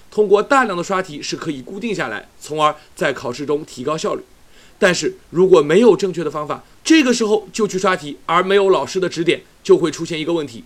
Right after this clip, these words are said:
你会把一些不正确的东西给固定下来，而有一天等你发现之后，想改都很困难。这也是为什么我们鼓励大家每天练习，每天有老师反馈。经过一段时间这样的练习，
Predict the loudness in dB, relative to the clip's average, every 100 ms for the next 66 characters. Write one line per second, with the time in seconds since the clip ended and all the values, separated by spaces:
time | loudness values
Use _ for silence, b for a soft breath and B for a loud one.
0 | b -4 -2 -2 0 0 0 2 2 2
1 | -2 -2 -2 0 0 -2 -4 -6 -12 -6
2 | -6 -4 -6 -6 -8 -12 -18 b b 4
3 | 8 8 6 2 -2 -2 -4 -4 -6 -6
4 | -8 -8 -8 -8 -12 -10 -4 -4 -2 -4
5 | -4 _ -2 -2 -4 -16 -18 -20 _ _
6 | _ _ b b b 0 4 4 2 0
7 | 0 2 4 4 2 -2 -6 -6 -4 -2
8 | -4 B B -2 -2 0 -2 0 0 -2
9 | -4 -10 -10 -10 -4 -2 0 0 0 -2
10 | -4 -2 -4 -6 -12 -14 -16 -20 _ _
11 | b b -4 -2 0 0 0 -2 -2 -4
12 | -2 -2 0 -2 -2 -4 -4 -6 -10